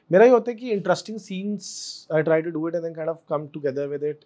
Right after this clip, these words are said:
and then I'm like, "अच्छा, what is the character arcs? थीम क्या है बुक की? विलेन क्या है?" I think villain plays a huge part in my books because if the villain is not strong enough, the motivation is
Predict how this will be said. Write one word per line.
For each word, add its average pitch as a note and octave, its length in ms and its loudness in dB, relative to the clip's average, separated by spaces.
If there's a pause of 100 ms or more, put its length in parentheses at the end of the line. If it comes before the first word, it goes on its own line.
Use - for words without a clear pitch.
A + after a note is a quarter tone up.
and C#3 100 -18
then C#3+ 100 -10
I'm C#3+ 220 -10
like, C#3+ 220 -12
"अच्छा, C#3+ 200 -10
what C#3 180 -10
is C3+ 80 -12
the C#3+ 80 -14
character C3+ 320 -12
arcs? B2 420 -14 (520)
थीम E3 220 -2
क्या D3+ 180 2
है C3+ 140 -2
बुक C3 140 -14
की? C3 360 -18 (400)
विलेन D3+ 400 4
क्या D3 200 -2
है?" C3+ 220 -6
I - 40 -20
think D#3 160 -10
villain D3 220 -8
plays D3 160 -12
a C3 80 -12
huge C3+ 160 -10 (100)
part C3+ 160 -4
in C3 100 -14
my B2+ 160 -20
books - 220 -20
because C3 280 -10 (960)
if C#3 80 -12
the C#3 100 -4
villain D3+ 220 -2
is C#3+ 80 -12
not C#3+ 160 -6
strong C3+ 300 -10
enough, C3+ 200 -14 (540)
the C#3+ 120 -4
motivation D#3 460 2
is D3 80 -10